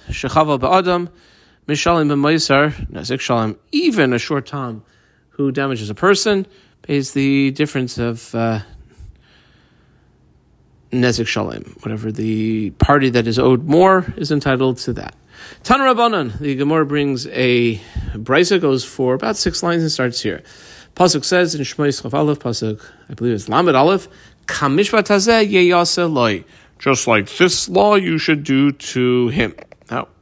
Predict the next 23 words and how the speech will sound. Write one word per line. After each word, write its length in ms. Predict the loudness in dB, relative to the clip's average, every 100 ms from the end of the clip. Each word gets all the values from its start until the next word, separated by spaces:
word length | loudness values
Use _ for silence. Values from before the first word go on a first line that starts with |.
| -4
who 80 | 2
are 20 |
we 80 | 4
talking 220 | 4 2
about 140 | 0 -4
here? 140 | -4
Well, 180 | 2 2
Kamishpat 440 | 2 -2 -2 -6
shor 560 | -4 -4 -2 0 4 2
b'shor, 720 | 2 -2 0 0 4 4 2 -6 -20 -20 -12
just 420 | -6 0 2 2 0
like 140 | -4
the 80 | 0
law, 280 | 2 4 2
and 260 | -2 0
you 120 | 0
have 220 | 0 0 0
one 380 | 0 0 -2 -8 _ _ _ -2
ox 260 | 0 0 -4
that 100 | -4
goes 180 | -2
another 240 | 0 2 2
ox. 260 | 0 -6